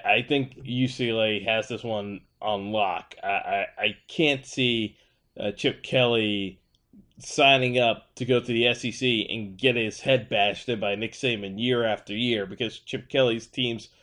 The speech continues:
do not play defense. They don't believe in defense, <laughs> to be honest, uh,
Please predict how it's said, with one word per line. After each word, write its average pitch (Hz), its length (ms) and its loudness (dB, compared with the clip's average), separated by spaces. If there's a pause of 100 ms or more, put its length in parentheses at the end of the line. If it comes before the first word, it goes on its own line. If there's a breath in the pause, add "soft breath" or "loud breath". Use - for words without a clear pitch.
(220 soft breath)
do 190 180 2
not 165 260 4
play 185 260 2
defense. 101 640 -6
They 127 120 2
don't 160 220 2
believe 160 460 -2
in 107 140 -2
defense, 95 640 -4 (120)
<laughs> - 100 -14
to 147 140 2
be 104 220 0
honest, 98 460 0 (600 soft breath)
uh, 98 400 0